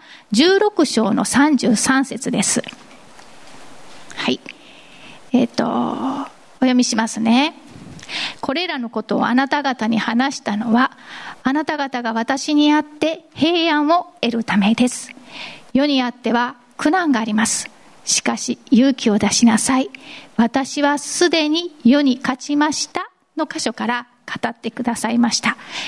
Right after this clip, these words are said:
え、もう一箇所ですね。えっと、ヨハネ、え、一ヨハネの二章。ここも、あの、読ん-、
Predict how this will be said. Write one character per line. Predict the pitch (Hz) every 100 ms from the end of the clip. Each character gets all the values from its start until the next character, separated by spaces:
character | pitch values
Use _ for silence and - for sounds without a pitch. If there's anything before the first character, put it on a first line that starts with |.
| -
え、 | 233 -
も | 247 381
う | 508
一 |
箇 | - 466
所 | 381
で | 233 208
す | -
ね。 | 233 233 240 - -
え | -
っ |
と、 | - 214
ヨ | 254 262
ハ | 311 302
ネ、 | 233 - - -
え、 | - 220 - -
一 | 294 -
ヨ | 359 480
ハ | 381
ネ | 254
の | 240
二 | 220 277
章。 | - 226 - - - - -
こ | -
こ | 294 381
も、 | 359 349 -
あ |
の、 | 214 202 208 - - - - - - - - - - -
読 | 233 226
ん-、 | 220 214